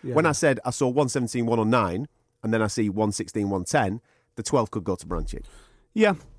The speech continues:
Speaker 1: I think, um, to be honest, I, I, again, I reiterate, I think the first three were pretty close. I think you could have scored anyway. And I think, for me, definitely Branchick won the, won the eleventh. I thought he won the twelfth.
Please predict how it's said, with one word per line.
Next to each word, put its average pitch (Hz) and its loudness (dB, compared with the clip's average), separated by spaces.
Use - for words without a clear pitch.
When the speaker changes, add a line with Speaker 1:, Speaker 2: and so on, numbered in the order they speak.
Speaker 1:
I 208 2
think, 233 4
um, 156 4
to 196 2
be 226 6
honest, 226 4
I, 170 6
I, 151 2
again, 156 4
I 160 4
reiterate, 143 4
I 165 -2
think 165 -2
the 160 0
first 165 2
three 139 4
were 127 2
pretty 123 0
close. - -6
I 135 -2
think 135 -2
you 139 -6
could 139 0
have 131 2
scored 123 -2
anyway. 110 -8
And 131 0
I - 0
think, 135 -2
for - 0
me, 143 6
definitely 156 4
Branchick 131 -2
won 127 0
the, 120 -2
won 123 -2
the 117 -4
eleventh. 117 -6
I 135 0
thought 135 -2
he 123 -4
won 117 -6
the 113 -8
twelfth. 110 -10